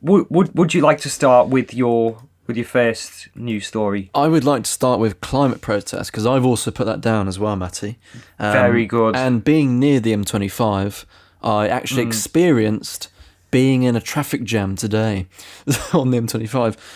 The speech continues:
Speaker 2: Um, and I just think it is just outrageous, because I, I understand their point of view. You know, they wanna save the polar bears and become vegan and eat leaves and things.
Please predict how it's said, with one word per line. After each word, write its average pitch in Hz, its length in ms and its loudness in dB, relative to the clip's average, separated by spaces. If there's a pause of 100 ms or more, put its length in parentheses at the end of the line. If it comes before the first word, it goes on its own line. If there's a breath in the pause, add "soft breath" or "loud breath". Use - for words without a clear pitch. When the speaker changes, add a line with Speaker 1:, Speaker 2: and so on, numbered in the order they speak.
(200 loud breath)
Speaker 2:
Um, 113 460 0 (520 soft breath)
and 156 280 0 (120)
I 170 160 2
just 180 240 -2
think 165 280 -2
it - 60 -2
is 127 180 -2
just 139 200 -6
outrageous, 127 540 0
because 127 460 -2 (340 soft breath)
I, 165 220 0
I 160 80 4
understand 165 640 2
their 123 80 2
point 123 320 0
of 110 80 -2
view. 131 120 4
You 110 160 2
know, 101 140 2
they 107 120 2
wanna 107 320 0
save 107 280 -2
the 101 60 -8
polar 107 320 0
bears 98 340 -2
and 101 100 -4
become 98 540 -6 (100)
vegan 107 380 -2
and 98 100 -4
eat 104 140 -4
leaves 113 340 0
and 98 140 -8
things. 107 300 -6